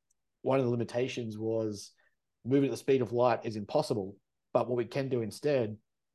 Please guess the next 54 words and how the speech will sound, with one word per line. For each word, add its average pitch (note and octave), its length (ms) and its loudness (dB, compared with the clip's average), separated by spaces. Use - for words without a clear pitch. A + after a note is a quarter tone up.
is A2+ 160 -6
bend C3+ 520 0
the A2+ 60 -10
space, - 720 2
which - 140 -8
then B2 160 4
shortens A#2 440 2
the G#2 100 -6
time. D3+ 340 2
And - 340 -10
I B2+ 40 -2
was B2 100 2
like, A#2 120 4
"That's B2+ 160 0
how A#2+ 140 0
we A#2 80 0
create B2 300 -2
a D#3 60 4
wormhole." D#3+ 520 6
And B2+ 180 0
it B2 60 0
was A#2+ 160 2
like A#2+ 260 6
basically B2+ 280 4
taking C#3 260 4
a B2+ 40 2
piece C#3+ 220 0
of C3+ 100 -4
paper, C#3 360 6
cutting C#3 280 2
two C3+ 160 -2
circles C#3 380 2
on B2 80 0
either A#2+ 220 4
end, B2 240 6
fold C#3+ 180 10
that C3 200 6
paper B2+ 300 2
up, C3 160 6
and A#2+ 60 -4
now B2 120 4
that A#2 120 2
circle C3+ 440 2
has A2+ 120 -2
shortened B2+ 340 -2
the A2+ 60 -4
distance B2 300 2
between B2 280 -2
two A#2 140 0
points. F3+ 320 2
And C3+ 60 -2
I - 20 4
was B2+ 100 2
like, A#2+ 240 8